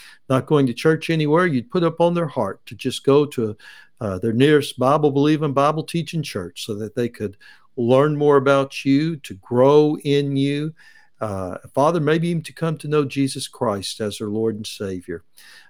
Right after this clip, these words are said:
Uh, Father, thank you for Thomas, uh, for leading this.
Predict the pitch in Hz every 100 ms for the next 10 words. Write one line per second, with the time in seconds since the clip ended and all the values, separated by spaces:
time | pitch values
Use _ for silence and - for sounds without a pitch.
0 | _ 92 92 - 123 120 117 135 151 151
1 | 143 131 113 - 120 - 143 160 185 170
2 | - 120 110 104 - 104 131 180 185 180
3 | 202 214